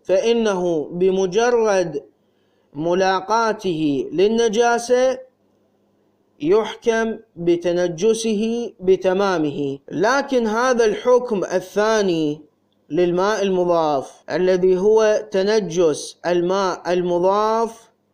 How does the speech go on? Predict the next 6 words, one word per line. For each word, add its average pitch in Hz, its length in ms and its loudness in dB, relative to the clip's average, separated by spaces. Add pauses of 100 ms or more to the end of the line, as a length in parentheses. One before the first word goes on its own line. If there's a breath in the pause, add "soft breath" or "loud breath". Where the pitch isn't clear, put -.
(600)
بتمامه 220 1300 0 (420)
بمجرد 185 960 0
ملاقاته 214 1080 0
للنجاسة، 165 800 -2 (480 soft breath)
هذا 269 320 4
الحكم 254 760 2